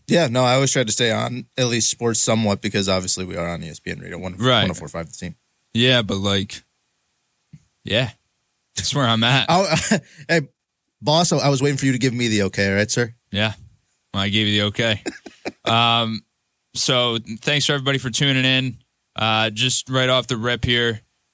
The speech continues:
Speaker 2: uh, if you, wow, that is just, that's crazy. I cannot believe that Obi Toppin really just made a layup to win the dunk contest.
Speaker 1: It was that easy.
Speaker 2: That is
Speaker 1: That's all he needed.
Speaker 2: That is craziest. Um, but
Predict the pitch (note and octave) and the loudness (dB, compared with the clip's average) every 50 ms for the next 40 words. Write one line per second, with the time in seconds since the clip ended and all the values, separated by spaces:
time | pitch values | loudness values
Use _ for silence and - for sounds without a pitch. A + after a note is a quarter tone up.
0 | - - G#2 G#2 G#2 G#2 G#2 - - B2+ B2 A#2 - - _ _ G#2+ G#2+ G2 G2 | -8 -4 -2 0 0 0 0 -2 -4 -4 -4 -4 -6 -10 _ _ -6 -2 -2 0
1 | G2 G2 F#2+ F#2 - - A#2 B2 C3 A#2 F#2+ F#2 - - - G2+ F#2+ - - - | 0 -2 -2 -4 -4 0 2 2 2 2 0 -2 -2 -2 -2 -2 -2 -4 -4 -4
2 | - - - _ - B2 B2 A#2 - - - A#2+ A2 G#2+ G#2 F#2+ G2 G2 G#2 G2+ | -6 -10 -10 _ -2 -2 0 0 0 -2 0 0 0 0 0 0 0 -2 -2 -2
3 | - A#2 A2+ A2 G#2+ G2 A#2+ A#2 A2+ A2 G#2+ G2 G2 G#2 G2+ G2+ G#2 F#2+ G#2 F#2+ | -2 0 0 0 0 0 -2 -2 0 0 0 0 -2 -2 -2 -2 -2 -2 -4 -2
4 | - A2+ G2+ G2+ F2 A2 G2+ G2 G2 G#2 G#2 G2+ G2+ G2+ F#2+ F2+ - - _ _ | 0 0 0 0 -2 -4 -4 -4 -2 0 2 2 2 2 0 -2 -4 -8 _ _
5 | _ _ _ _ _ _ _ _ _ _ - - A#2+ A2 G#2 - B2 A#2 A2+ G#2+ | _ _ _ _ _ _ _ _ _ _ -4 -2 -2 0 0 0 0 0 0 0
6 | G#2+ G#2+ A2 G#2+ G#2+ G2 G2 G2 - - - A#2 G#2+ G#2 G2+ G2 F#2+ F#2 G#2+ G2+ | 0 0 2 2 2 0 0 -2 -6 -6 -6 -4 -2 -2 -2 -2 -2 -2 -4 -4
7 | G2+ - G#2 G2 G2 G2 - G#2+ G2 G2 - - C3 A#2 A2 G#2 A2 A2 G#2 G#2+ | -4 -6 -6 -6 -6 -6 -6 -6 -6 -4 -4 -2 0 0 2 2 2 2 2 2
8 | A#2 A#2 G#2+ F2+ - - A2+ A2 A2 A2 A2+ G#2+ F#2+ F#2 G#2+ - A#2+ A#2 A#2+ A#2 | 0 0 -2 -6 -6 -4 -2 0 0 0 0 -2 -2 -2 0 2 2 2 2 2
9 | A#2+ B2+ C3+ A2 F2+ - _ _ - A2 A2+ A2+ A2 G#2+ G#2 G2 F#2 - - - | 2 2 2 0 -2 -8 _ _ -6 -4 -2 -2 -2 -2 -2 -4 -4 -6 -6 -6
10 | - - - _ _ _ _ _ _ _ _ _ _ - - - - C#3+ C#3+ C3+ | -8 -10 -12 _ _ _ _ _ _ _ _ _ _ -10 -6 -2 0 2 2 2
11 | - - - D#2+ F2 - - - - - - - _ _ _ _ _ _ _ _ | 0 -2 -4 -6 -8 -10 -10 -10 -12 -14 -18 -20 _ _ _ _ _ _ _ _
12 | - B2+ B2+ B2+ B2 A#2+ A#2+ A#2 A#2 A2+ - _ _ - D3 C#3 C3+ B2+ - | 0 2 2 2 2 2 0 -2 -4 -8 -12 _ _ -2 0 0 0 0 -2